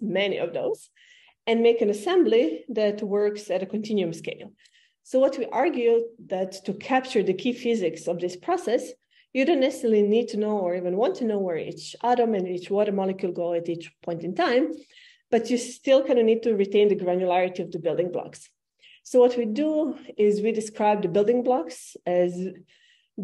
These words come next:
only the key ingredients that we think are important for the physics, such as their shape or effective interactions.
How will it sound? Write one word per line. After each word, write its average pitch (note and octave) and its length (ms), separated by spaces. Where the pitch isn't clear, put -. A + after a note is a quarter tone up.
only B3 220
the G3+ 160
key D4 400
ingredients G3 800
that F3+ 160
we F3+ 80
think G3 260
are F3+ 80
important F3 440
for E3+ 100
the E3+ 80
physics, B3+ 420
such D#3+ 300
as D#3+ 80
their E3+ 120
shape A3+ 540
or E3+ 80
effective E3+ 460
interactions. D#3 580